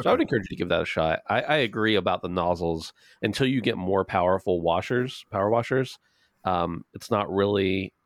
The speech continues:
Speaker 1: conducive to use the wider spread ones. Like, I don't think it's good to use the, the main, like, the, just the single bead of line, but the next one up from that is, like, where it's at. That's the, the primo one. Until you get, like, the top two or three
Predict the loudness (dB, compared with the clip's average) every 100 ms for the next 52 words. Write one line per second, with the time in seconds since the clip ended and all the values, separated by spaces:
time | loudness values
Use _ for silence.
0 | _ _ -6 0 0 2 -2 -2 -6 -4
1 | 0 0 -2 -2 0 2 2 0 -2 0
2 | 0 2 -2 0 -2 -2 0 0 0 -4
3 | -2 -2 -2 -2 -2 -2 -6 -8 _ -8
4 | -6 -2 0 0 -4 -4 -6 -4 -4 -4
5 | -8 -14 -6 -4 -4 -4 -4 -2 -2 -2
6 | -2 0 0 -2 -6 -20 -20 -16 -8 -4
7 | -2 -4 -4 -4 -4 -2 0 2 2 0
8 | 0 0 0 0 0 0 -2 -4 -10 -10
9 | -10 -6 0 2 2 2 -2 0 0 2
10 | 2 0 0 -2 -6 _ _ _ _ -16
11 | -4 -2 -2 -4 _ -2 2 2 0 -2
12 | 0 0 -4